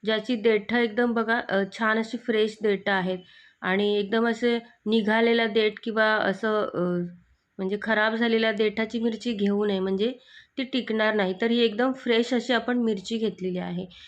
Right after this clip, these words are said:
आता या मिरचीला आपण असं मधून काप का-, का-, कापणार आहोत आणि त्याच्या आतल्या जे बिया आहेत ना,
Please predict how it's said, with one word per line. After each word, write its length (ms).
आता 180
या 160
मिरचीला 560
आपण 340
असं 200
मधून 420
काप 380
का-, 360
का-, 240
कापणार 640
आहोत 300
आणि 160
त्याच्या 360
आतल्या 340
जे 140
बिया 340
आहेत 300
ना, 140